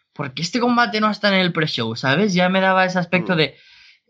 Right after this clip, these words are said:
Speaker 1: es que es un combate de Impact de mitad de cartelera, ni siquiera de un Turning Point, de un Weekly. Entonces, pese a que me gusta mucho B S K y que me gusta mucho Rich Swann,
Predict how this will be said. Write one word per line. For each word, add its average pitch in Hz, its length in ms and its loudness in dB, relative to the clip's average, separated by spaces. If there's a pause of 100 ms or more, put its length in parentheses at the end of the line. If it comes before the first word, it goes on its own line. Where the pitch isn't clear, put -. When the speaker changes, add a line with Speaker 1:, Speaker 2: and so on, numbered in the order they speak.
(160)
Speaker 1:
es - 60 -10
que 160 80 -4
es 151 80 0
un 175 100 4
combate 170 720 0
de 127 240 0
Impact 175 640 0
de 190 140 2
mitad 147 260 0
de 180 100 0
cartelera, 180 540 0
ni 135 100 -6
siquiera 139 320 -2
de 170 60 -2
un 165 100 -4
Turning 156 320 -6
Point, 165 300 -2
de 127 40 -4
un 123 220 -2
Weekly. 156 500 -2
Entonces, 135 560 -4 (320)
pese 147 220 -2
a 131 60 -4
que 143 80 -2
me 131 100 -4
gusta 156 300 -2
mucho 185 300 0
B 170 120 2
S 165 180 -4
K 185 140 0
y 165 240 -2
que - 80 -10
me 104 160 -6
gusta 123 240 -6
mucho 147 240 -4
Rich 151 220 -2
Swann, 160 360 0